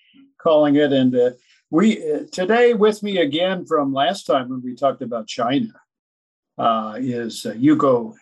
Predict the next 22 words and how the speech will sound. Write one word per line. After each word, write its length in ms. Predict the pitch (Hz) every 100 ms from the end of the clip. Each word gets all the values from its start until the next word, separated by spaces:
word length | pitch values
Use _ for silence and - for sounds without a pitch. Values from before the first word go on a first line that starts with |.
| -
Nagashima, 640 | 127 113 107 - 135 127 110
a 40 |
colleague 440 | - 180 160 143
of 80 | 123
mine 300 | 123 127 131
at 160 | 110 104
Frost 400 | - 123 123 -
Brown 240 | 123 117
Todd. 240 | 110 131 135
Yuko, 260 | 180 180
thanks 300 | 175 220 220
for 160 | - 139
coming 320 | - 156 143
back 320 | 135 139 135
to, 360 | - 131 120 117
uh, 440 | 113 - _ - - _ _
talk 260 | - 208 226
to 180 | 208 190
us 180 | 180 -
today 420 | 147 156 160 160
about 420 | 135 139 131 -
India. 460 | 143 151 123 104